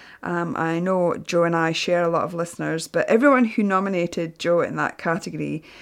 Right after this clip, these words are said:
uh, you have shown that this thing that we do, we podcasters do, that we, we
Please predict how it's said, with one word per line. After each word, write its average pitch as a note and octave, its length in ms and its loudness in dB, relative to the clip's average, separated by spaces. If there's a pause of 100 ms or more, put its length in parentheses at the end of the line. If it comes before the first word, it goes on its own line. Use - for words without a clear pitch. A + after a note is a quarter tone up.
(280)
uh, E3 200 -8
you G3+ 300 0
have A#3+ 180 0
shown E3 640 -2 (180)
that E3+ 180 0
this A#3 200 6
thing A#3+ 400 4 (340)
that - 420 -2
we G#3 160 -2
do, G#3+ 340 0
we F#3+ 180 -6
podcasters F#3 840 -2
do, E3+ 380 -4
that E3 340 -4 (160)
we, E3+ 180 -6
we F#3 460 -2